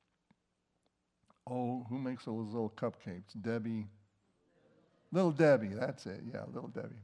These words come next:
made those cupcakes, you know. And so they were having this thing, if you ate so many Little Debbie cupcakes and you s-, send in a little scan code and stuff like that,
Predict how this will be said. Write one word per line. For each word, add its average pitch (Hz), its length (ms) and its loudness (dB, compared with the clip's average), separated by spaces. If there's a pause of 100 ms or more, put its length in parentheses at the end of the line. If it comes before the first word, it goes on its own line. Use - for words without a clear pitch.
made 151 160 -10
those 131 220 -14
cupcakes, - 500 -16
you - 100 -16
know. - 880 -12
And 131 100 -2
so 135 220 -2
they 139 180 0
were 170 160 2
having 143 320 0
this 127 220 -6
thing, 123 220 -4
if 113 120 -6
you 131 160 -4
ate 135 180 -4
so 143 160 -4
many 143 220 -2
Little 127 220 -2
Debbie 120 300 -2
cupcakes 107 680 -6
and 113 120 -6
you 110 60 -2
s-, - 260 -10
send 123 320 -4
in 127 140 -4
a 117 40 0
little 110 340 -2 (400)
scan 127 360 -4
code 107 300 -4
and 104 60 -12
stuff - 240 -10
like 107 180 -8
that, 147 200 -6